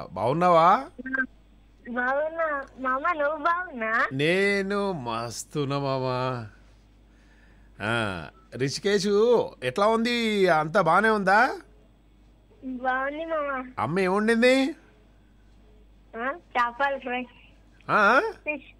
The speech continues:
Speaker 2: ఫిష్.
Speaker 1: అబ్బా, ఫ్రై చేసిందా రిషి?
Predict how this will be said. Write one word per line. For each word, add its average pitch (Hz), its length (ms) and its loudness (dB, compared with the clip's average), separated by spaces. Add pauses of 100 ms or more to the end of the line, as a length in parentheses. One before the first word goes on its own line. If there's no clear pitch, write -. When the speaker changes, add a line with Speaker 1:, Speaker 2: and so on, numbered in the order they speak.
(760)
Speaker 2:
ఫిష్. 370 460 -2 (400)
Speaker 1:
అబ్బా, 127 1200 0
ఫ్రై 143 420 -4
చేసిందా 202 640 2
రిషి? 208 720 4